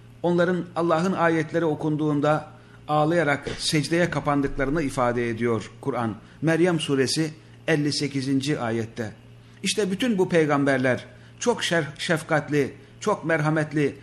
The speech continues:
Allah'ın ayetleri okununca çenelerini büker, secdeye kapanır ve hıçkıra hıçkıra ağlarlar. "Onlar secde eden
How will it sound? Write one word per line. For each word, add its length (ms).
Allah'ın 460
ayetleri 520
okununca 600
çenelerini 600
büker, 380
secdeye 520
kapanır 500
ve 100
hıçkıra 600
hıçkıra 400
ağlarlar. 680
"Onlar 380
secde 460
eden 340